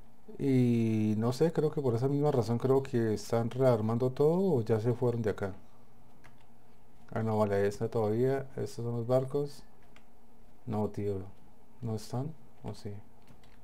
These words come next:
Eh, hasta donde me acuerdo, esto está aquí una discusión, chicos, porque, vale, chicos, después de haber hablado con,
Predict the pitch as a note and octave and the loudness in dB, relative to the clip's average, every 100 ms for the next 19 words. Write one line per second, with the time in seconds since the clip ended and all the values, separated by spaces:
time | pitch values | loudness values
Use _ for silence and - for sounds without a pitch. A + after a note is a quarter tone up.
0 | - - - - - - - - - - | -12 -12 -12 -14 -12 -12 -12 -12 -12 -6
1 | - - C3 B2+ B2 C3+ B2+ B2+ D3 E3+ | -4 0 4 6 6 4 4 6 6 6
2 | E3+ - D#3+ D#3+ D3 D3 C#3+ - C#3+ C#3+ | 4 2 2 6 8 6 4 2 2 4
3 | D3 C3+ - A#2 A#2+ D3 - - E3 - | 4 2 0 2 4 4 2 -2 -2 2
4 | B2+ - A2 G2+ - - - - - - | 0 2 2 2 0 -4 -12 -12 -12 -12
5 | - - - - E3 F3+ C#3 C3+ B2+ B2 | -12 -12 -12 2 6 6 6 6 6 4
6 | D3+ D3+ E3 E3 D#3 D3+ D3+ D3 - B2+ | 6 8 10 10 10 8 8 6 4 6
7 | A2+ A2 G#2+ | 6 6 0